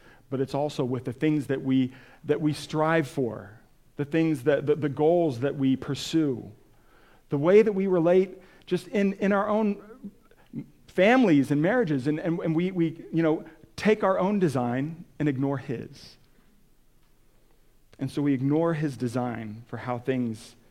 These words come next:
should be. And if that's not enough, the wickedness of humanity is found in what people are filled with.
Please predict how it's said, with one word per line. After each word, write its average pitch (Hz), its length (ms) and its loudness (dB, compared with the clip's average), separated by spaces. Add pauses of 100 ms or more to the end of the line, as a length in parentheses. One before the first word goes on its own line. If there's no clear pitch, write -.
(120)
should 147 380 -6
be. 104 320 -10 (1500)
And 151 120 -2
if 143 80 -2
that's 156 220 2
not 147 160 2
enough, 117 280 -4
the 135 60 -2
wickedness 139 400 -2
of 117 80 -6
humanity 127 380 -2
is 110 120 -8
found 127 360 -4
in 123 180 -6
what 117 180 -6
people 131 680 -6
are 107 120 -8
filled 127 500 -2
with. 107 340 -12